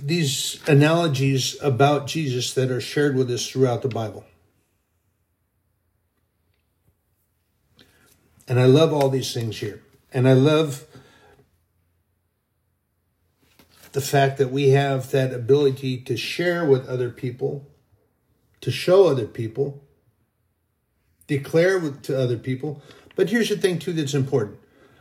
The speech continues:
Not to, not, no pandering and no placating. So you don't, it's not to appease or pacify folks, okay? That's, that's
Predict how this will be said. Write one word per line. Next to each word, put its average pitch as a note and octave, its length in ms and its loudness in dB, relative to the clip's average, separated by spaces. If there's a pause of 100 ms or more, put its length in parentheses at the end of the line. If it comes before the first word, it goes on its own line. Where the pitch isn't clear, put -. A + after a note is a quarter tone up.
(140)
Not A3 400 -4
to, D3 160 0 (280)
not, A3+ 460 -6
no A#3 260 0
pandering D#3 640 0
and F3+ 100 0
no G3 140 6
placating. A2+ 720 -2
So - 180 -2
you E3+ 200 0
don't, A3+ 360 -2 (1700)
it's - 240 0
not A3+ 280 -2
to F3 100 -6
appease E3+ 560 -6
or C#3 60 0
pacify C3 800 -8
folks, - 480 -20
okay? D#3+ 540 -8 (240)
That's, G3 260 -10
that's - 420 -10